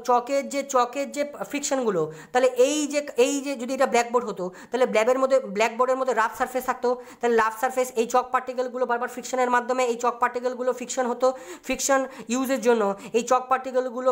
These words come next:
ব্ল্যাকবোর্ডের মধ্যে স্ট্রাইক হয়ে গেল, আটকে গেল, স্টিক হয়ে গেল, তাহলে স্টিক হওয়ার ফলে লেখাটা আসতে শুরু করলো, তাহলে লেখাটা বসতে শুরু করলো। তার মানে কি, when a teacher starts to write on the blackboard,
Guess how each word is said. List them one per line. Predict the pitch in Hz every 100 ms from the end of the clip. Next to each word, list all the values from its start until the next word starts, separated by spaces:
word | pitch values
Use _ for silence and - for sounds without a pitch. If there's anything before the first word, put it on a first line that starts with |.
| 202
ব্ল্যাকবোর্ডের | 214 214 240 247 247
মধ্যে | 240 254 - - 226
স্ট্রাইক | - 254 254 -
হয়ে | 254 247
গেল, | 247 247
আটকে | 247 - 254
গেল, | 254 247 240
স্টিক | 302 285
হয়ে | 262 247
গেল, | 240 240 240 - -
তাহলে | 240 240
স্টিক | 285 277
হওয়ার | 254 247
ফলে | 277 240
লেখাটা | 190 220 220 - - _ _ _ _ 208
আসতে | 208 247
শুরু | 214 170
করলো, | 147 131 - _ _ _ _
তাহলে | 208 208
লেখাটা | 196 240 202
বসতে | 208 - 226
শুরু | 196 160
করলো। | 143 135 - _ _ _ _ _ _ _
তার | 254
মানে | 277 277
কি, | 262 202
when | 240 269 247
a |
teacher | 247 277 269
starts | 269 254 247
to | 277
write | 240 233 247
on | 254
the | 226
blackboard, | 247 233 220